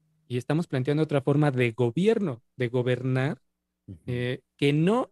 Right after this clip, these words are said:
Speaker 1: estamos supeditados a una realidad económica mundial. No es que se niegue, sino simplemente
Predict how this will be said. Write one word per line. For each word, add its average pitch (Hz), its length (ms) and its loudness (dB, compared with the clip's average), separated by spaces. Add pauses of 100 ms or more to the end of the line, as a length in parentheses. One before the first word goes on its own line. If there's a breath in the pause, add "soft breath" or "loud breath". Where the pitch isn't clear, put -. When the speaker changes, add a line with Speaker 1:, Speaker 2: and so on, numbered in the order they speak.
Speaker 1:
estamos 175 760 -2
supeditados 185 920 2
a 175 40 4
una 175 220 4
realidad 143 460 2
económica 143 560 -2
mundial. 139 540 -4 (280)
No 185 260 6
es 214 160 2
que 214 100 0
se 170 180 2
niegue, 208 460 2
sino 131 260 -4
simplemente 170 800 -2